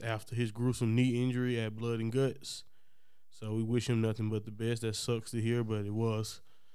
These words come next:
uh, from all accounts, a really, really bad looking, uh, knee situation. So, uh, eight months sound actually generous based on <laughs> what I origin-, originally heard. You know, I thought it was, uh, possibly, uh,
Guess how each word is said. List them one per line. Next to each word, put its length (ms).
uh, 220
from 260
all 240
accounts, 540
a 140
really, 480
really 400
bad 380
looking, 520
uh, 280
knee 360
situation. 720
So, 280
uh, 200
eight 200
months 260
sound 320
actually 440
generous 600
based 320
on 120
<laughs> 20
what 120
I 180
origin-, 440
originally 540
heard. 400
You 80
know, 160
I 60
thought 200
it 80
was, 140
uh, 200
possibly, 680
uh, 280